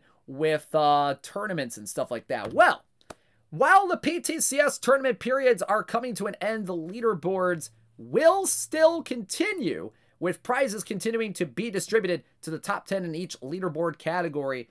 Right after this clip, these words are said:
every single week. Now, the all-time leaders leaderboard, however, will be cut off at the end of the P T C S, pe-, of this P T C S period. And with that,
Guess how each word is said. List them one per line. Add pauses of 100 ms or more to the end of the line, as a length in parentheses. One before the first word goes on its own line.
(260)
every
single (140)
week. (200)
Now, (280)
the
all-time
leaders (100)
leaderboard,
however, (400)
will
be
cut
off
at
the
end (260)
of
the
P
T
C
S,
pe-,
of
this
P
T
C
S
period. (480)
And
with
that,